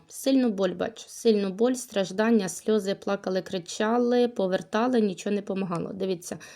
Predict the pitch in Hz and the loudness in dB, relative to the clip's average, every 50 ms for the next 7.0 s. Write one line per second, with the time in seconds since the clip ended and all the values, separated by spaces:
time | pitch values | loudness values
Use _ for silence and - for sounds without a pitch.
0 | - _ - 254 247 - - - 190 180 220 226 226 208 202 190 190 180 202 196 | -14 _ -4 -4 -4 -4 -6 -8 0 4 4 6 6 4 2 -2 -2 -4 -6 -6
1 | - - 202 196 190 180 190 180 - - 185 175 185 185 180 180 180 170 170 170 | -4 -4 -4 -4 -2 -4 -6 -6 -6 -6 -4 -2 -2 0 2 2 2 2 0 -4
2 | - - 170 165 170 180 208 214 - - - 226 254 269 262 - 202 185 170 180 | -6 -6 -6 -6 -4 -2 -2 -4 -4 0 0 2 2 2 2 0 0 0 0 0
3 | - - - - - - - - - - 180 190 - - - - _ _ _ - | -2 -4 -4 -6 -8 -8 -6 -6 -6 -6 -6 -8 -10 -14 -20 -20 _ _ _ 0
4 | 208 233 285 349 - - 190 190 202 226 254 247 - 233 220 214 196 196 185 185 | 0 2 2 0 -2 -4 -2 2 2 2 2 2 0 0 0 2 2 0 0 0
5 | 190 185 185 185 185 180 180 175 180 220 - - - - - - - - _ _ | -2 -2 -2 -2 -2 -4 -4 -6 -6 -8 -12 -20 -20 -20 -20 -20 -20 -20 _ _
6 | - 180 175 196 208 233 269 262 - 214 208 202 196 196 196 196 - 233 240 269 | -12 -6 -4 -2 -2 -2 -2 -2 -2 0 0 0 -2 -4 -8 -6 -4 -4 -4 -4